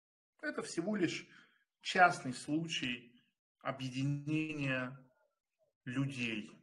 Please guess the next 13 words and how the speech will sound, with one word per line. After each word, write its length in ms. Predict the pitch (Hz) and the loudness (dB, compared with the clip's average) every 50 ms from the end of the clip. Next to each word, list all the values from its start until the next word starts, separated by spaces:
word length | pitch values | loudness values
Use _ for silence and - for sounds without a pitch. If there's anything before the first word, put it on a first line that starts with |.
| - - _ _ _ _ - - _ _ _ _ _ _ _ _ - | -20 -20 _ _ _ _ -20 -20 _ _ _ _ _ _ _ _ -2
В 20 | |
конечном 420 | - 135 170 190 - - 156 151 | -2 -2 0 0 -4 -4 -6 -6
итоге 180 | 135 - - 139 | -4 -4 -4 -2
любое 300 | 135 147 151 151 160 147 | -2 -2 0 2 0 0
государство — 560 | 127 135 - - 151 185 196 196 - - 131 - | 0 -2 -6 0 4 4 4 4 2 -6 -4 -4
это 180 | 143 147 - 131 | -4 -2 -4 -4
люди. 400 | 120 120 127 117 107 107 104 - _ _ _ _ _ _ _ _ _ _ _ _ _ _ - 135 | -4 -4 -6 -8 -8 -10 -12 -14 _ _ _ _ _ _ _ _ _ _ _ _ _ _ -8 -4
Ни 160 | 135 151 170 | -2 2 6
одна 840 | 180 185 196 202 180 165 165 151 135 120 113 104 107 - - - - - _ _ - | 8 10 10 10 8 8 6 6 6 6 6 4 0 -4 -12 -20 -20 -20 _ _ -20
система, 1000 | - - - - 160 160 - - - - 135 120 113 107 107 110 113 127 143 143 - - _ - _ _ _ _ _ _ | -18 -10 -2 -2 -2 -2 -4 -10 -8 -4 -2 0 0 0 0 0 -2 -2 -4 -8 -14 -20 _ -20 _ _ _ _ _ _
даже 320 | - 131 139 139 135 131 135 | 0 2 2 2 2 2 0
в 100 | 131 - | -2 -4
самый 560 | - - - - 185 196 202 202 208 196 | -6 -4 2 8 10 10 10 10 8 6